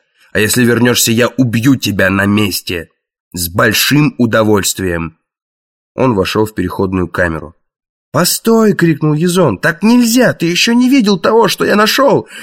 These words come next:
Спроси Мету!» Дверь захлопнулась, и Керк исчез. Чёрт знает что. Бессильное отчаяние сменилось яростью. С ним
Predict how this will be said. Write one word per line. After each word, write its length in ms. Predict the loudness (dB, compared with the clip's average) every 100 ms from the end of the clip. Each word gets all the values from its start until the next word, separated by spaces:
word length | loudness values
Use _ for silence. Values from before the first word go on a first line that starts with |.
| -10
Спроси 760 | -8 -4 -2 0 2 4 4 6
Мету!» 760 | 6 4 0 0 0 0 -4 _ _ _ _ _ _ _ _ _ _ _ _ -8
Дверь 300 | 0 0 0
захлопнулась, 840 | -2 -2 0 0 0 -2 -2 -6
и 80 | -10
Керк 380 | -2 -2 -2 -6 -6
исчез. 600 | -4 -4 -6 -8 -10 -14 _ _ _ _ _ _ _ _ _ _ _ -8
Чёрт 280 | -8 -6 -8
знает 260 | -8 -8
что. 360 | -10 -10 -16 -18 _ _ _ _ _ _ _
Бессильное 600 | -8 -4 -2 0 0 0
отчаяние 500 | -2 -2 0 2 0
сменилось 580 | -2 -2 -2 -2 -4 -4
яростью. 520 | -4 -4 -8 -12 -16 -20 -20 _ _ _ _ _ _ _ _ _ _ -14
С 180 | -8
ним 340 | -2 0 -2